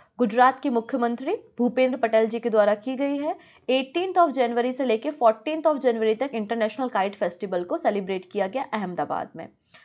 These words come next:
ठीक है, जिसकी थीम आपको पता होनी चाहिए, "One Earth, One Family, One Future।"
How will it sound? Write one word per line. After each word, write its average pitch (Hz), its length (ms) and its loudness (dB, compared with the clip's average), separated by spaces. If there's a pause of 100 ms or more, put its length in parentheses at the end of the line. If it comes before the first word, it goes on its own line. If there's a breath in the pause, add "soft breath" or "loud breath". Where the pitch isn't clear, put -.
(120)
ठीक 277 140 -4
है, 330 60 4
जिसकी 311 220 -2
थीम 320 340 0
आपको 294 240 0
पता 254 200 0
होनी 247 220 0
चाहिए, 277 240 -4
"One 226 240 4 (100)
Earth, 262 240 0 (100)
One 233 160 0
Family, 233 460 -4 (360)
One 220 200 2
Future।" 202 440 -6